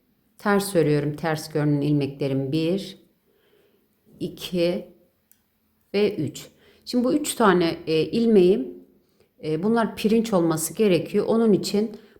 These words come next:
burada düz görüneni şu anda ters öreceğim arka yüzde. İpimi arkaya aldım. Ters görüneni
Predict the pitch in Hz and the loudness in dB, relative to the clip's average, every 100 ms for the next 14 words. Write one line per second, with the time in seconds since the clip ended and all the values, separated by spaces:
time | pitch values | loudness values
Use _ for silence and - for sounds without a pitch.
0 | - 233 233 196 233 202 208 165 165 165 | -2 2 4 4 2 2 2 4 2 4
1 | 190 247 - - _ _ - 233 185 185 | 2 2 -4 -18 _ _ -6 0 2 2
2 | 240 - 175 165 - 156 147 - 147 - | -2 -2 -2 -2 -2 -2 -2 -2 -4 -2
3 | 156 156 - 151 147 135 - 160 175 208 | -2 -2 -2 -2 -2 -4 -4 -2 0 -2
4 | - - - _ _ - - 233 226 220 | -8 -20 -20 _ _ -6 0 4 4 2
5 | 220 226 226 170 147 196 254 - - _ | 0 2 4 2 0 -2 -2 -10 -20 _
6 | - 254 247 240 - 196 165 151 139 139 | -4 0 0 0 0 2 2 2 2 -2
7 | 135 | -6